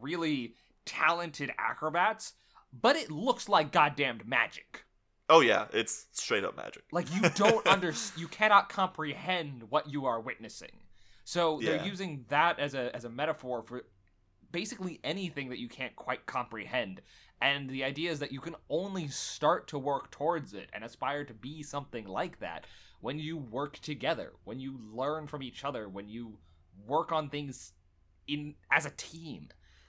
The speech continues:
Speaker 1: And
Speaker 2: Mm-hmm.
Speaker 1: really, the coolest part of this song is that's kind of what this album is about. You've got
Speaker 2: Yeah.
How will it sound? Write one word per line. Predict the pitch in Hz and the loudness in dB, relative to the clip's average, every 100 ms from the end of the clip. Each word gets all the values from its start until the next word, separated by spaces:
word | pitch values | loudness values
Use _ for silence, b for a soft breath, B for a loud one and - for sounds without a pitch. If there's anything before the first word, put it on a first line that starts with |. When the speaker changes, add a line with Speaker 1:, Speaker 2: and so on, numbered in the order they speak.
| b | b
Speaker 1:
And | 143 160 131 | -6 -4 -8
Speaker 2:
Mm-hmm. | 110 107 | -18 -6
Speaker 1:
really, | 151 214 277 226 _ - | -2 -2 -2 -6 _ -8
the | 160 | -6
coolest | - 180 233 - | -4 -2 -4 0
part | 233 208 | -2 0
of | |
this | 170 160 | -6 -2
song | 156 - | -2 -2
is | 139 | -4
that's | 185 | -6
kind | - 226 370 | -2 -4 -2
of | |
what | 392 | -4
this | 269 - | -8 -4
album | 160 220 220 | -2 -2 -2
is | 165 | -4
about. | 143 - - 208 - - - - _ _ _ _ _ _ _ _ | -4 -4 4 4 4 -6 -16 -18 _ _ _ _ _ _ _ _
You've | 143 165 | -10 -2
got | 185 180 175 | 4 6 6
Speaker 2:
Yeah. | 147 147 175 180 | 4 4 4 0